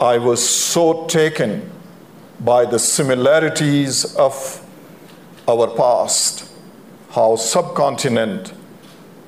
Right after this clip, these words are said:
was treated by its colonists, how America was treated and how quickly America found the solution in the form of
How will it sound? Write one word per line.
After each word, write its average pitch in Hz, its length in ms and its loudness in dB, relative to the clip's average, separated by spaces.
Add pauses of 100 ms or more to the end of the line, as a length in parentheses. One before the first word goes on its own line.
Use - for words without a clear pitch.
was 107 340 0
treated 110 480 -2
by 101 200 4
its - 280 -2
colonists, - 1040 -4 (160)
how 107 540 0 (540)
America 123 600 0 (380)
was 110 260 -2
treated - 440 -8 (960)
and 104 500 -2
how 117 300 0
quickly 170 540 0
America 127 520 2
found 117 520 0
the 110 80 -4
solution 117 680 -2 (760)
in 113 160 -2
the 110 80 2
form 147 460 2
of - 320 -2